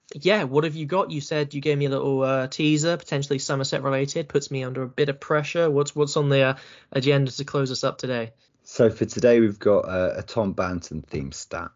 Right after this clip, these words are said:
Speaker 2: Tom Banton scored a hundred in a, in a county,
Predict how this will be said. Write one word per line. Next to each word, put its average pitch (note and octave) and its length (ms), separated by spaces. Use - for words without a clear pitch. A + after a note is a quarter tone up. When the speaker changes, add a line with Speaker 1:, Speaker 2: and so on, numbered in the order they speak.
Speaker 2:
Tom A2+ 180
Banton A2+ 240
scored G#2 240
a G#2+ 40
hundred F#2+ 640
in F#2 160
a, D#2+ 240
in E2 120
a D#2+ 80
county, F2 840